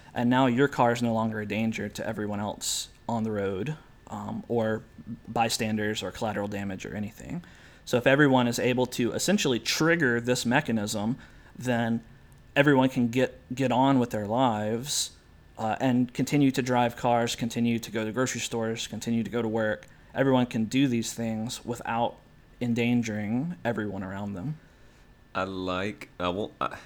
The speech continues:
Speaker 2: I don't think it's necessary to get in the minutia of, like, wait, would it have to be cranked for possibly years? 'Cause there, that's an issue,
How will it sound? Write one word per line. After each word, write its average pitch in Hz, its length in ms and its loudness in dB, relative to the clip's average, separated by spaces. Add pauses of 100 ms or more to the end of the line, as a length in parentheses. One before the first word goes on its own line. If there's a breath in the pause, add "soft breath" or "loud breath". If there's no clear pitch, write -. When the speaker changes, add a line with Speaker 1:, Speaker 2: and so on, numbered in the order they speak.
(200 loud breath)
Speaker 2:
I 92 60 -2
don't 95 140 -2
think 95 120 -8
it's 98 120 -10
necessary 90 460 -2
to 85 80 -4
get 85 100 -4
in 82 80 -10
the 82 80 -6
minutia 82 460 -4
of, 78 80 -6
like, 73 120 -2
wait, 80 220 -2 (180)
would 87 200 -4
it 85 60 -2
have 87 100 -8
to 90 60 -8
be 85 100 -6
cranked 82 360 -8
for 87 100 -8
possibly 80 520 -4
years? 82 600 -2
'Cause 76 200 -8
there, 80 180 -4
that's 76 320 -6
an 80 80 -8
issue, 69 500 -8